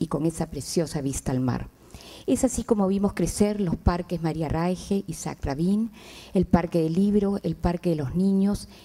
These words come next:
el Raimondi, y que junto con el Parque Grau y el Parque del Amor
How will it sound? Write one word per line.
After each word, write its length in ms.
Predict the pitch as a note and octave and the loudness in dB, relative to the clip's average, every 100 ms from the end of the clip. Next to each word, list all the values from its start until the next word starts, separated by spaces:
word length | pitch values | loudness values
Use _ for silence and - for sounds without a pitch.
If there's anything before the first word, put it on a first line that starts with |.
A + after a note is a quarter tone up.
| - | -6
el 100 | D3 | -4
Raimondi, 720 | C#3+ D3 E3+ F#3 F#3+ F#3+ G#3 - - - - - | -2 -2 0 0 0 0 -2 -8 -20 -20 -14 -8
y 40 | A#3 | -2
que 160 | G#3+ | -2
junto 480 | - G#3 F#3+ G3 F3 | 0 0 0 0 0
con 200 | F3+ E3 | 0 0
el 120 | D#3+ | 0
Parque 480 | - A3+ A3+ A3+ E3+ | 2 0 0 0 0
Grau 360 | F3 F3 E3+ E3+ | 2 0 0 -2
y 80 | |
el 120 | D#3 - | -4 0
Parque 340 | E3+ E3 E3 | 0 0 -2
del 140 | D#3 | -2
Amor 400 | D3 D#3+ F#3 A3 | 0 2 2 0